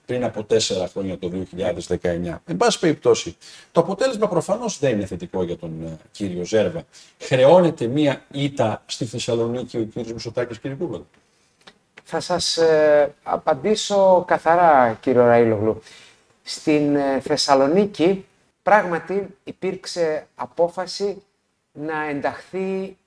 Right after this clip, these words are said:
Speaker 2: και η, ο Δήμος, ε, της πόλης μας στις πολιτικές μάχες που θα έδινε η Νέα Δημοκρατία. Δεκατρείς περιφέρειες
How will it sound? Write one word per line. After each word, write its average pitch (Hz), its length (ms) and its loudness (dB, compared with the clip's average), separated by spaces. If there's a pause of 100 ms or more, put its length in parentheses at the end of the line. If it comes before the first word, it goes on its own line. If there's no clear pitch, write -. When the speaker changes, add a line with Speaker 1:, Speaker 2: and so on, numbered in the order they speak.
Speaker 2:
και 180 420 -2 (120)
η, 143 320 -8
ο 135 120 -6
Δήμος, 143 440 -6
ε, 123 340 -6
της 131 160 -14
πόλης 175 320 -2
μας 180 320 -8 (320)
στις - 720 -10
πολιτικές 165 640 -2
μάχες 160 480 -4
που - 160 -14
θα 143 140 -6
έδινε 151 260 0
η 143 40 -4
Νέα 147 180 -4
Δημοκρατία. 131 640 -6
Δεκατρείς 135 420 -6
περιφέρειες 202 680 -2